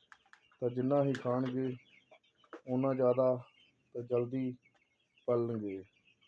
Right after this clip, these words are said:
ਇਸ ਕਰਕੇ ਡਬਲ ਐਫ ਜੀ ਬਰੀਡ ਨੂੰ ਚਿਕਨ ਦੇ ਲਈ ਲਾਭਦਾਇਕ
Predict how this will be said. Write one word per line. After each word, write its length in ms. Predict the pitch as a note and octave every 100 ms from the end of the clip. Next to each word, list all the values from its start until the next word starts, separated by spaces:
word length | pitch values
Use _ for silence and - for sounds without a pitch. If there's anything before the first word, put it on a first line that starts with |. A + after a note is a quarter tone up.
| - _ _ _ _ _ _ - - - - _ _ _ - - _ _ - C3+ C#3
ਇਸ 120 | C#3
ਕਰਕੇ 480 | - C#3 C3+ C#3 C#3 C3+ C#3 B2+ - _ _ _ _ _ _ _ -
ਡਬਲ 340 | B2 B2+ C3+ C3
ਐਫ 240 | B2+ -
ਜੀ 220 | C3+ C3 B2+ B2+ - - - - _ _ _ -
ਬਰੀਡ 360 | B2 B2+ C3+ C3+
ਨੂੰ 200 | C3+ C3 B2 - _ _ _ - _ _ _ _ _ _
ਚਿਕਨ 300 | B2+ A#2+ C3+
ਦੇ 120 | C3 B2
ਲਈ 300 | B2 C3 B2+ - _ _ - - _ - - _ - - _ _ _ _ _ _ -
ਲਾਭਦਾਇਕ 600 | A#2 C3+ B2+ B2+ C3 C3